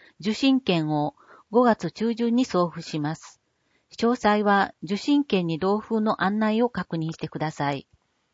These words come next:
令和八年四月一日以降に国保加入手続きをした人には、およそ一ヶ月から二ヶ月後に受診券を送付します。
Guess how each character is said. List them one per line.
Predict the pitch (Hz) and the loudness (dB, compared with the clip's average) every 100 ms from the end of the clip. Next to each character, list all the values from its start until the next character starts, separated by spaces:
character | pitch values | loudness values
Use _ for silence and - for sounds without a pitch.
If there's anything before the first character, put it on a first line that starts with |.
| _ _ _ _ 190 | _ _ _ _ 2
令 | 233 254 | 4 6
和 | 254 | 4
八 | 240 - 247 | 0 0 0
年 | 170 151 | 0 -2
四 | - 233 | -4 0
月 | 247 - 254 | 0 0 -4
一 | 254 | 0
日 | 240 240 247 | 0 -2 -6
以 | - | -2
降 | 202 175 | -2 0
に | 160 151 - _ _ _ | 0 -2 -6 _ _ _
国 | 202 - | -8 -2
保 | 247 240 | 0 2
加 | 240 233 | 2 0
入 | 208 160 147 - | 0 -2 -4 -4
手 | 190 | -4
続 | 233 220 | -2 -4
き | - 170 | -2 -2
を | |
し | - | -2
た | 196 208 | -2 -2
人 | - 196 | -2 -2
に | 170 | -2
は、 | 160 170 - _ _ _ _ | 0 -2 -6 _ _ _ _
お | 202 | 2
よ | 233 | 2
そ | - 208 196 - | 2 0 0 -4
一 | 208 - | -10 -2
ヶ | 240 | 0
月 | 240 - - | 0 -2 -2
か | 170 | 0
ら | 160 143 | 2 -2
二 | 170 - | -6 0
ヶ | 247 | 0
月 | 254 247 247 | 0 -4 0
後 | 240 | 0
に | 214 160 131 | 2 -2 -4
受 | 196 | -6
診 | - 240 | -2 -2
券 | 220 160 139 | 0 -2 -4
を | |
送 | - 170 165 | -2 -4 -4
付 | 170 | -8
し | - | -8
ま | 143 151 | -6 -8
す。 | - - | -10 -20